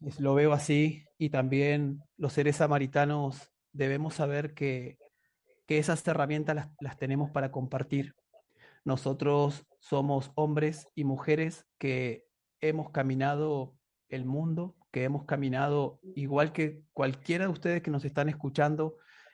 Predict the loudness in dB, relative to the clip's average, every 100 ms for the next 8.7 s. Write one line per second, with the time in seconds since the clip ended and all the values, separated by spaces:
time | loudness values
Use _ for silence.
0 | -2 0 2 0 -2 -4 0 -2 0 -2
1 | 0 -4 -2 -4 0 0 2 0 0 -2
2 | -4 -10 _ _ -4 -4 -4 -2 0 0
3 | -2 -4 _ -4 -2 0 2 2 2 -2
4 | -2 0 0 0 0 2 0 -2 -2 -2
5 | 0 0 0 0 -2 -4 -4 -10 _ _
6 | -6 0 0 2 0 0 -2 -4 -4 -6
7 | -4 -6 -10 -20 -8 -2 0 2 2 0
8 | -2 -6 -4 -2 0 -4 -8